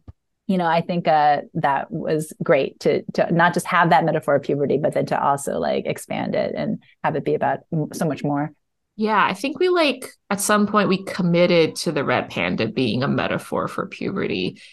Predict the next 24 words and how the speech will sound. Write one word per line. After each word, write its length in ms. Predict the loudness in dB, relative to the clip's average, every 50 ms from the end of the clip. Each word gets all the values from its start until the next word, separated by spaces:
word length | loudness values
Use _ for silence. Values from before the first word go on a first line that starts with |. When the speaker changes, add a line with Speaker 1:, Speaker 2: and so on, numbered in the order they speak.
| _ -6 0
Speaker 2:
and 180 | 4 6 8 8
that, 300 | 8 8 6 6 2 0 -6 _ _ _ _ _ _ _ -2
fu-, 100 | -2 -2 2
like, 240 | 2 2 2 2 0
changed, 720 | -2 -2 0 0 0 2 0 0 -2 -4 -6 -8 -10 -12 -6 -2
like, 240 | -2 -2 -2 -2 -2
the 80 | -2
shape 400 | 0 0 0 0 0 0 0 0
of 120 | -2 0 0
the 120 | -2 -2
movie 340 | -2 -2 -2 0 0 2 2
in 80 | 2
a 80 | 2 2
big 240 | 2 2 2 2 2
way. 300 | 2 2 4 2 2 0
'Cause 220 | 0 -2 -2 0
in 60 | 0
the 80 | 0 2
very 240 | 2 2 2 2 0
first 400 | 0 2 2 2 2 0 -2 0
version 480 | 0 2 2 2 0 -2 -2 0 -2
of 140 | -4 -4 -4
the 140 | -4 -4 -4
story, 580 | -2 -2 0 2 2 4 4 2 2 0 -2